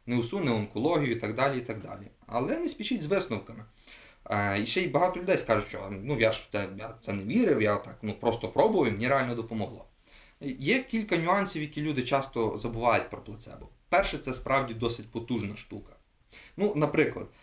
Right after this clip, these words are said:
е, при дослідженні реально ефективних препаратів часто виявляється, що сам по собі ефект препарату є, складає всього лише якихось, може, е, десять-п'ятнадцять відсотків. Е, тобто,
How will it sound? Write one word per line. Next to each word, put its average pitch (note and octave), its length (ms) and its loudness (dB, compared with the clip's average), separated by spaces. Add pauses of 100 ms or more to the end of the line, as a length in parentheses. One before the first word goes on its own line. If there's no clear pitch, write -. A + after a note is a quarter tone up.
(220)
е, G2+ 300 2
при - 180 2
дослідженні C3+ 720 0
реально C3 400 4
ефективних B2 480 0 (380)
препаратів D3 640 2
часто D3+ 320 -2
виявляється, C3+ 600 0
що - 360 -4 (360)
сам D#3+ 340 2
по C3+ 80 -4
собі B2+ 300 2
ефект - 440 -2
препарату G2+ 720 -2 (640)
є, G3 520 4 (140)
складає C#3+ 440 2
всього C3+ 260 0
лише D3 180 -2
якихось, - 220 -10
може, C3 240 -2
е, - 300 -4 (160)
десять-п'ятнадцять A#2 800 -2
відсотків. A2+ 580 -4 (760)
Е, G#2 520 2
тобто, - 500 -2